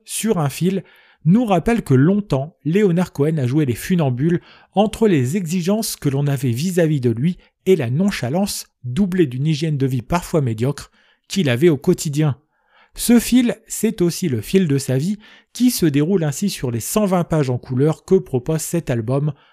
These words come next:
dont on peut reprocher qu'il ne fasse pas le double, tant on aurait aimé s'attarder encore un peu sur sa vie.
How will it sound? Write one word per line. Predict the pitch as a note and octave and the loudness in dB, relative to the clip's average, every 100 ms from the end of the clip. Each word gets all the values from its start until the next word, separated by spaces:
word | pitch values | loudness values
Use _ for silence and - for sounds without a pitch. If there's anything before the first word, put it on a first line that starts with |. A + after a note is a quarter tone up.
| _ | _
dont | C3+ A#3+ B3 D#3 | -4 -2 -2 -2
on | |
peut | C3+ F#3+ | 2 4
reprocher | C3+ A3 G#3+ F#3+ F3+ C4 | 4 2 2 0 0 -2
qu'il | - F#3+ | -2 0
ne | G#3 | 2
fasse | G3 D#3+ | 2 -2
pas | - F#3+ | 2 2
le | C#3 | 2
double, | C3 A3+ F#3+ - _ _ - | 2 0 0 -4 _ _ -6
tant | A3 G#3+ | -6 -4
on | D3+ C#3 | -4 -2
aurait | C#3 C3 B2 | 0 2 2
aimé | A#2+ C3 | 2 0
s'attarder | D3+ D#3 C#3 B2+ A2+ | -2 -2 -4 -4 -4
encore | C3 B2 C3 | -4 -4 -2
un | A#2 | -4
peu | - B2+ | -2 -4
sur | B2+ | -4
sa | - C3 | -4 -4
vie. | A2+ A#2 | -4 -8